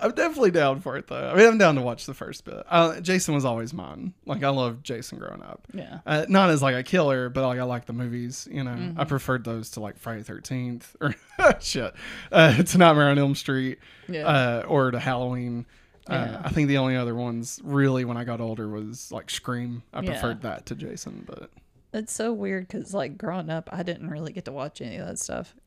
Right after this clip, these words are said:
Speaker 1: Yeah,
Speaker 2: I
Speaker 1: my
Speaker 2: knew
Speaker 1: parents
Speaker 2: about,
Speaker 1: didn't care.
Speaker 2: I knew about Freddy
Speaker 1: <laughs> We
Speaker 2: because
Speaker 1: had,
Speaker 2: of Shane.
Speaker 1: hey, we had
Speaker 2: 'Cause of
Speaker 1: U S A.
Speaker 2: my brother.
Speaker 1: We had U S A cable. All right. Every
Speaker 2: Yeah.
Speaker 1: Halloween, it was all nine
Speaker 2: Uh,
Speaker 1: movies back to back.
Speaker 2: uh,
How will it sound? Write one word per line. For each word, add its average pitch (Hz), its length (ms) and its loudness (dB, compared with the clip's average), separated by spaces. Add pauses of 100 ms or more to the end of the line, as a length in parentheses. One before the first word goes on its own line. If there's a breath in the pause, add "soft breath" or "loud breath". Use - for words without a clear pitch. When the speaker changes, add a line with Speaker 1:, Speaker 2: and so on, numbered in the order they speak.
Speaker 1:
Yeah, - 40 -2
Speaker 2:
I 180 40 0
Speaker 1:
my 180 300 2
Speaker 2:
knew 226 80 4
Speaker 1:
parents 247 60 2
Speaker 2:
about, 196 240 6
Speaker 1:
didn't - 180 -10
care. - 320 -16
Speaker 2:
I 175 140 -2
knew 196 160 0
about 165 260 -2
Freddy 156 640 -2
Speaker 1:
<laughs> - 60 -20
We 185 80 2
Speaker 2:
because 277 160 8
Speaker 1:
had, 190 80 4
Speaker 2:
of 170 60 0
Shane. 160 540 -4
Speaker 1:
hey, 185 160 2
we 220 120 4
had 226 160 4
Speaker 2:
'Cause - 20 -4
of - 0 -
Speaker 1:
U 180 120 2
S 143 180 0
A. 147 100 0
Speaker 2:
my 160 60 -4
brother. 151 560 -4
Speaker 1:
We 190 80 -2
had 160 120 -2
U 147 120 0
S 127 120 -6
A 123 80 -8
cable. 123 480 -12
All - 120 -10
right. 120 260 -6 (180)
Every 151 420 2
Speaker 2:
Yeah. 123 100 -8
Speaker 1:
Halloween, 117 400 -6
it 127 80 -12
was 131 260 -8
all - 240 -4
nine 156 340 2
Speaker 2:
Uh, 127 60 -2
Speaker 1:
movies 113 220 -10
back 113 240 -6
to 117 60 -12
back. 80 380 -14
Speaker 2:
uh, 165 340 -6